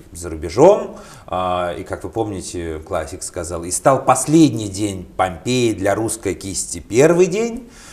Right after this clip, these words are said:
М, партнеры, м, Приморской картинной галереи, Русский музей, э, привозят сюда, во Владивосток, довольно большую, большое собрание его работ. И не только работ Карла Брюлова, но и его учеников.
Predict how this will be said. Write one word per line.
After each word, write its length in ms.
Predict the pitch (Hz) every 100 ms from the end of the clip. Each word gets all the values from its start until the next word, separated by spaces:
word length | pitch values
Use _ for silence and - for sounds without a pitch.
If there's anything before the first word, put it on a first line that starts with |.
| - - - -
М, 320 | 104 104 98 92
партнеры, 640 | 113 - 143 127 104 98 - -
м, 240 | 90 87
Приморской 420 | 82 98 95 -
картинной 380 | 80 85 - 90
галереи, 500 | 87 90 113 165 147
Русский 540 | 104 - 104 110 - 90
музей, 640 | 87 87 117 156 190 185 - - -
э, 320 | 92 95 95 92
привозят 580 | 120 110 123 131 110 -
сюда, 360 | - 95 113 110
во 80 |
Владивосток, 540 | 92 92 87 95 - 104
довольно 300 | 101 107 107
большую, 920 | 107 110 107 - 127 110 92 90 80
большое 420 | 87 98 101 113
собрание 760 | 101 - 92 104 92 87 82 82
его 220 | 87 90
работ. 420 | 85 90 160 190
И 40 | 131
не 120 | 127
только 360 | 143 147 143
работ 320 | 117 107 107 -
Карла 540 | 95 90 87 87 90
Брюлова, 460 | 92 95 95 92 90
но 180 | 95 110
и 80 | 104
его 300 | 101 104 101
учеников. 640 | 95 98 98 - 87 92